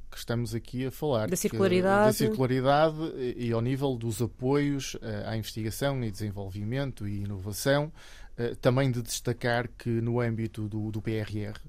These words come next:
Speaker 1: eh, eh, a pró-, a própria apip, conjuntamente com as empresas,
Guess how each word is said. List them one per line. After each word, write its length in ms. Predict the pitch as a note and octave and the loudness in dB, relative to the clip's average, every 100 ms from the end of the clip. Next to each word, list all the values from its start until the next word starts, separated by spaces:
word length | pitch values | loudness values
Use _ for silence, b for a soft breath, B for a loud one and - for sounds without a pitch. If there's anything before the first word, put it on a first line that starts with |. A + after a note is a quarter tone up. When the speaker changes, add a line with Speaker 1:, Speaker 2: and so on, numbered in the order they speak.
| - | -12
Speaker 1:
eh, 960 | G#2+ G2 G2 F#2+ F#2+ G2 G2 G2 F#2+ G2 G2 F#2+ F#2+ G2 F#2+ F#2+ F#2+ A2+ | -10 -8 -8 -8 -8 -10 -10 -10 -12 -10 -10 -10 -10 -12 -14 -14 -14 -10
eh, 680 | G#2+ G#2 G2 - - - | -10 -8 -10 -12 -8 -6
a 40 | A#2 | -6
pró-, 380 | - C3+ C3 - | 0 4 4 2
a 60 | F#2+ | -6
própria 480 | - B2+ - A#2 A#2 | -2 -2 -2 -2 -2
apip, 420 | - - B2+ A#2+ - | -2 -6 -6 -6 -10
conjuntamente 680 | - A2+ A2+ A2+ A#2 A#2 A2 | -8 -6 -4 -4 -4 -6 -6
com 140 | A2+ A2+ | -6 -4
as 100 | G#2+ | -4
empresas, 760 | G#2+ A2+ A2+ G2 G2 F#2 - | -4 -2 -2 -2 -4 -8 -10